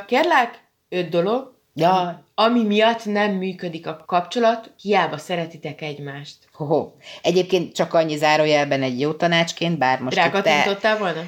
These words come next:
Speaker 2: Nem. Ö, pont ezt akartam mondani, hogy szerintem, amiben szerepel egy szám, öt tanács, tíz tipp, nyolc nem tudom mi a kutya füle, az, az élből kuka. Nagyrészt élből kuka.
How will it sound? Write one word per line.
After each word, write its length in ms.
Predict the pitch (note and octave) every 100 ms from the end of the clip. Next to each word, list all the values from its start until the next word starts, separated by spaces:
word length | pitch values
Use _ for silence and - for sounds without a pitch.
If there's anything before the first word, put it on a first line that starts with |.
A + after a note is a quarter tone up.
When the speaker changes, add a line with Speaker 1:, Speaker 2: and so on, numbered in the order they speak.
| - _ _
Speaker 2:
Nem. 460 | - B2 A#2 F3+ - - -
Ö, 400 | C#3+ C#3 C#3 C#3 - G2+ B2+ C#3+
pont 200 | F3+ E3
ezt 140 | D3
akartam 380 | D#3 D3+ - D3
mondani, 340 | D#3 E3 D#3+
hogy 160 | D3+ D3
szerintem, 280 | - C#3+ D3
amiben 280 | D3 C#3 C#3
szerepel 460 | - D3+ C#3 C3
egy 140 | A#2+ A#2+
szám, 640 | - B2+ A#2 A2 A2+ C3 _ _ _ - - -
öt 280 | - C#3+ C#3+
tanács, 540 | - C3 B2 B2 - -
tíz 320 | C#3 C3 - -
tipp, 400 | C3 B2+ C3 -
nyolc 500 | D3+ D3 C3+ C3+ -
nem 240 | C3+ B2+
tudom 300 | - C3 B2+
mi 160 | C3 B2+
a 400 | B2+ B2+ - -
kutya 260 | - C#3 C3
füle, 460 | - D#3 E3+ F3 - - - _ _
az, 240 | - B2+ - _
az 240 | C3+ B2+ - - - _ _ _
élből 340 | C#3+ A2 A2+
kuka. 480 | - F2+ G2 G2 - _ _ _
Nagyrészt 440 | C3 C3 B2 A2+ -
élből 280 | G#2+ G2+
kuka. 400 | - - - -